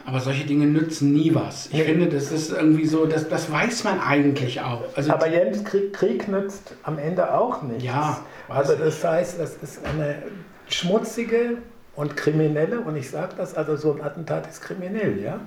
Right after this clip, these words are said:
Speaker 1: Klar.
Speaker 2: Das sage ich eindeutig. So ein Attentat ist kriminell, weil auch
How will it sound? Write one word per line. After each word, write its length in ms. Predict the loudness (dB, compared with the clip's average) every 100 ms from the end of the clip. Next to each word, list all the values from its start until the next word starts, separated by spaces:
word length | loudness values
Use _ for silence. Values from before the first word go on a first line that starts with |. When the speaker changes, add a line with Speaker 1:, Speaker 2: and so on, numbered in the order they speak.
| -14
Speaker 1:
Klar. 260 | -4 -2 -2 -6 -2
Speaker 2:
Das 160 | 0
sage 240 | 2 0 -2
ich 100 | -4
eindeutig. 680 | -2 0 2 0 -4 -12 -6
So 260 | 0 0 0
ein 180 | -4 -6
Attentat 480 | -8 -10 -6 -6 -6
ist 140 | -12
kriminell, 500 | -10 -6 -2 0 -2 0
weil 240 | 0 2
auch 340 | 2 2 0